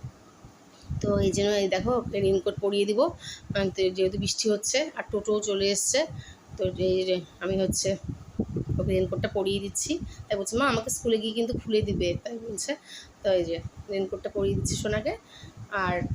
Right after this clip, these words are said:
<clears throat> এখন ওকে নিয়ে আমি টোটোতে করে উঠবো। আর এই দেখবে তোমরা, আমার, আমার সঙ্গেও এটা হতো, যখনই স্কুল টাইম সাড়ে দশটা বাজতো প্রায়,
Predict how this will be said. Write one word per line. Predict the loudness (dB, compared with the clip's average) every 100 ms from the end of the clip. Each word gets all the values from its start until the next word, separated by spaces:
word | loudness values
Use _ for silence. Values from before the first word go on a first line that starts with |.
| -2
<clears throat> | -2 -2 -4 -10 -10 -6 6 6 8 10 10 8
এখন | 2 0
ওকে | 2 2
নিয়ে | 2 4
আমি | 2 0
টোটোতে | -6 -8
করে | 0 2
উঠবো। | 2 4 4 4 -2 -12 -20 -20 -18 -10 -10 -6 -6 -4 -6 -6 -8 -6
আর | 0 2
এই | 2
দেখবে | 4 4 4
তোমরা, | 4 4 2
আমার, | 2 2 2 2 2
আমার | 2 2
সঙ্গেও | 4 4 6
এটা | 4 2
হতো, | 0 2 2
যখনই | 2 2 0
স্কুল | 0 0 0
টাইম | 2 2 2 -2 -12 -10
সাড়ে | 0 2
দশটা | 2 2 2
বাজতো | 4 0 -2 -2
প্রায়, | 2 0